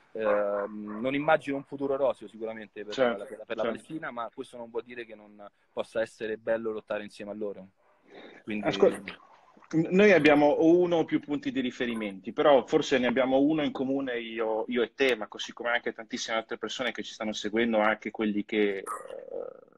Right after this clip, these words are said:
Speaker 2: sono s-, molto affezionati al tema della, della Palestina. Ma vo-, volevo capire, mm, diciamo, la tua idea su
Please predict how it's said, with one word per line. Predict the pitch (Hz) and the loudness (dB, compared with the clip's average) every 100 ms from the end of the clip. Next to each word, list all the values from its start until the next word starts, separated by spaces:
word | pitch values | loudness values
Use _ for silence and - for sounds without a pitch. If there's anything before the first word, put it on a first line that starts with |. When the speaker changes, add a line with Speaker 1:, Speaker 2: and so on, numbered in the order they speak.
| _ _ _ 104 98 | _ _ _ _ -12
Speaker 2:
sono | - 127 131 120 | 0 2 4 2
s-, | - 127 | 0 -2
molto | 127 135 131 | 4 4 2
affezionati | - 117 - 123 123 - | -4 -8 -2 0 0 0
al | 110 | -2
tema | - 113 110 | 2 2 4
della, | 110 107 104 | 4 2 0
della | 104 101 | 0 -2
Palestina. | - 104 101 - 113 101 | 0 -2 -2 -2 -2 0
Ma | 110 147 - - - - - _ _ | 4 4 4 -4 -20 -20 -20 _ _
vo-, | - 107 139 | -4 2 2
volevo | 131 165 190 | 6 6 6
capire, | 190 180 165 123 117 | 4 4 6 6 4
mm, | - 110 107 113 120 | -2 -8 -8 -6 -2
diciamo, | 127 143 131 | -2 0 2
la | 120 | 0
tua | 117 151 147 | 0 2 4
idea | 147 170 170 156 | 6 6 6 4
su | - 147 131 | 0 0 -2